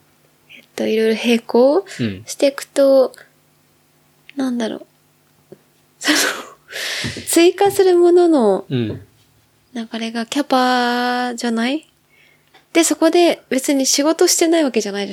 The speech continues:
Speaker 1: ゃん。ちゃんと本業もあるからさ。
Speaker 2: はい。
Speaker 1: だからそのバランスをちゃんと取らないと、
Speaker 2: そうだね。
Speaker 1: 大変なんじゃない？
Speaker 2: うん。
Speaker 1: っていうことかな。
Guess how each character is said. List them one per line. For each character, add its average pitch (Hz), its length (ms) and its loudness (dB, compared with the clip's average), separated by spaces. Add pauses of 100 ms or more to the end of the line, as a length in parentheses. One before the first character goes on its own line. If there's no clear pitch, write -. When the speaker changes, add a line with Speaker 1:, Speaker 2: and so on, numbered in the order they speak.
(100)
Speaker 1:
ゃ 285 60 0
ん。 269 80 -4
ち - 40 -4
ゃ 254 60 0
ん - 60 -10
と 208 160 -14
本 262 200 2
業 277 160 4
も 269 100 2
あ 254 60 0
る 240 80 -2
か 208 100 -4
ら 180 100 -6
さ。 - 200 -10
Speaker 2:
は - 220 -8
い。 - 20 -2
Speaker 1:
だ - 60 -8
か - 40 -18 (340)
ら - 80 -6
そ 294 140 -2
の 339 140 4
バ 320 140 2
ラ 339 180 4
ン 403 80 4
ス 392 180 -2
を 392 100 2
ち 370 120 -2
ゃ 349 80 2
ん 359 80 0
と 359 140 -4
取 349 160 0
ら 339 120 0
な 339 180 0
い 277 100 0
と、 208 360 -4 (1000)
Speaker 2:
そ 113 360 -10
う - 40 -12
だ - 60 -12
ね。 - 0 -
Speaker 1:
大 262 240 2
変 349 380 2
な 392 80 4
ん 392 120 -4
じ 339 60 -2
ゃ - 160 -6
な 254 80 -2
い？ - 40 -16
Speaker 2:
う 104 640 -10
ん。 98 120 -18
Speaker 1:
っ - 40 -18
て - 120 2
い - 40 6
う - 40 0
こ 269 120 -6
と 277 120 -2
か 220 140 -2
な。 196 220 -6